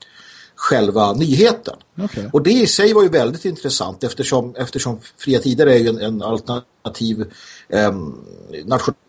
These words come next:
Speaker 1: nationalistisk nyhetstjänst.
Speaker 2: Mm.
Speaker 1: Så det, det var ju, det var ju positivt bara det. Eh, men sen så kom den här då,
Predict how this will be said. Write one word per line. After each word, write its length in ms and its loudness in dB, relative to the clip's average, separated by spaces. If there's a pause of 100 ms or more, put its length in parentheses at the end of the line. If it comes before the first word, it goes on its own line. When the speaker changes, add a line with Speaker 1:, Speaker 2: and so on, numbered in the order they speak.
(240)
Speaker 1:
nationalistisk 840 -2 (760)
nyhetstjänst. 840 2 (100)
Speaker 2:
Mm. 220 -14 (460)
Speaker 1:
Så 100 2
det, 160 2 (120)
det 60 0
var 80 6
ju, 100 6
det 220 0
var 60 6
ju 60 4
positivt 420 -12
bara 140 -10
det. 100 -14 (580)
Eh, 300 2
men 100 -2
sen 180 2
så 80 -2
kom 200 -4
den 100 -2
här 180 0
då, 280 0